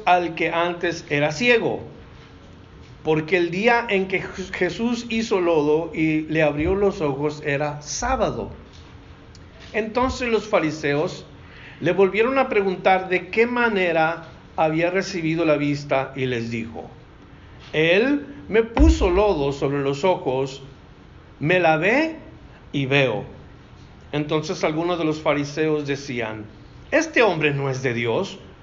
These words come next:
porque no guarda el sábado". Pero otros decían: "¿Cómo puede un hombre pecador hacer tales señales?". Había una división entre ellos, y entonces volvieron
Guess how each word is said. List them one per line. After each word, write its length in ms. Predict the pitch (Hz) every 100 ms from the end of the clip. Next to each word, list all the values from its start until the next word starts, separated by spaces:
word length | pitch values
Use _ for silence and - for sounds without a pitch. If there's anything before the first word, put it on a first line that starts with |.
| - -
porque 260 | 165 165 185
no 160 | 214
guarda 420 | 202 196 180 185
el 60 | 208
sábado". 580 | - 285 311 147 113 98 - - - - - - - - - - - - - - -
Pero 160 | 202
otros 300 | 220 226 254
decían: 580 | 208 202 220 202 156 143 - - -
"¿Cómo 400 | - 262 320 320
puede 380 | 226 226 233 233
un 240 | 196 196 202
hombre 320 | 214 208 214
pecador 640 | 196 165 151 151 185 196 160
hacer 580 | 156 - 190 190 -
tales 340 | - 151 160 180
señales?". 640 | 175 143 123 143 226 - - - - - - - - - - - - - -
Había 360 | 139 151 233 285
una 180 | 294
división 640 | 269 240 190 - 175 190 208
entre 480 | 202 180 160 147 156
ellos, 460 | 175 185 180 - - - - - - -
y 80 | 160
entonces 520 | 165 175 190 226 202
volvieron 540 | 170 160 170 196 196